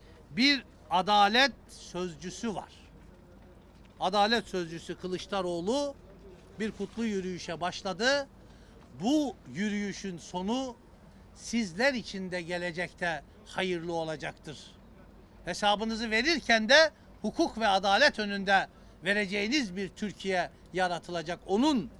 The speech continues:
yolu devam ediyor. Değerli arkadaşlar, on dördüncü günümüzü tamamlamak üzereyiz. Birin-, yarı etabını bitirdik.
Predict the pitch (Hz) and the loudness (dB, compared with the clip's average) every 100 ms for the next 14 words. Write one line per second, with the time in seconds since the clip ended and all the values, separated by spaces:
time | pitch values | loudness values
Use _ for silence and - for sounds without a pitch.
0 | - 139 175 175 165 160 151 139 143 339 | -14 -6 -4 -4 -4 -4 -6 -10 0 4
1 | 330 269 196 185 156 - - - - - | 6 4 -2 -8 -10 -14 -18 -20 -20 -20
2 | - - - - 214 262 240 208 220 202 | -20 -20 -20 -10 -4 -2 -2 -2 -4 -4
3 | 196 202 202 190 214 262 254 - - - | -4 -4 -4 -2 -2 -2 -4 -16 -20 -20
4 | - 208 202 190 185 180 - 160 165 156 | -2 2 2 2 0 0 -4 -8 -6 -6
5 | 143 147 208 196 180 156 185 208 180 190 | -8 -4 -2 -2 -4 -2 0 0 -2 -2
6 | 180 175 175 165 - 165 233 | -2 -2 -8 -10 -10 -6 -6